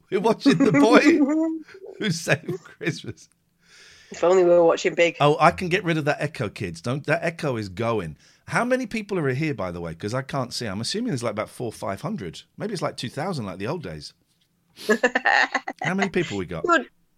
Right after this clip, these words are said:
Speaker 2: That's two hundred and sixty-three.
Speaker 1: Uh, well, listen, if we don't get two hundred and sixty-three subs tonight, then screw you. I mean, you're all here. That means you've all got, um,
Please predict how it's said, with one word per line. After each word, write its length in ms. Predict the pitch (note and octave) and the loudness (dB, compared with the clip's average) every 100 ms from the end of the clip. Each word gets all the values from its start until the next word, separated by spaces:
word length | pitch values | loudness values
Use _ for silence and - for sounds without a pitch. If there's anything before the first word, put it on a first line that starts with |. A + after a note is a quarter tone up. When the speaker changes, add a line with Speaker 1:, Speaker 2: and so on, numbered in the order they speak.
| _ | _
Speaker 2:
That's 180 | D4+ D4 | 2 2
two 120 | - | 2
hundred 160 | D#4 C4 | 2 2
and 100 | A3+ | 0
sixty-three. 580 | - F#3 - F3 - - _ | 0 -2 -4 -6 -8 -14 _
Speaker 1:
Uh, 60 | C#3 | 0
well, 220 | F3+ G#3+ | 2 2
listen, 300 | A#3+ C#4 A3 | 0 0 0
if 120 | E3+ B3 | -4 -2
we 120 | F4 | -2
don't 200 | F#4+ F#4+ | -2 -2
get 300 | C#4 C4 - | -2 -2 -6
two 200 | C4+ B3+ | -6 -4
hundred 260 | A#3+ A3 | -6 -6
and 80 | G#3 | -6
sixty-three 640 | - A3 - G#3 E3 A3 F3+ | -4 -6 -6 -12 -12 -10 -6
subs 400 | - G3+ F3+ - | -4 -4 -4 -8
tonight, 480 | B2 F2 E2 A2+ _ _ _ _ | -8 -8 -10 -12 _ _ _ _
then 420 | F#3 F#3 F#3+ F#3+ G3 | -2 0 0 -4 -8
screw 480 | - - - A3 A#3+ | -8 -8 -8 -8 -6
you. 460 | A3+ E3+ B3+ D4 - _ _ _ _ _ _ _ _ _ - G#3+ | -2 -2 -2 -4 -6 _ _ _ _ _ _ _ _ _ -6 -6
I 40 | |
mean, 160 | A#3 A3 | -4 -2
you're 240 | B3 C4+ | 0 2
all 140 | D#4+ | 2
here. 480 | B3+ C4+ C3+ G2 D#3 E3+ - _ | 0 0 0 0 -4 -6 -20 _
That 180 | A3 G#3+ | -4 -2
means 300 | A3 G#3+ E3+ | -2 -2 -4
you've 160 | F3+ E3 | -4 0
all 280 | G3 A3 G3+ | 2 2 2
got, 360 | G3+ F#3+ F#3+ _ _ _ _ | 4 4 2 _ _ _ _
um, 600 | E3 E3+ E3+ E3+ E3+ E3 | 2 4 2 0 -4 -6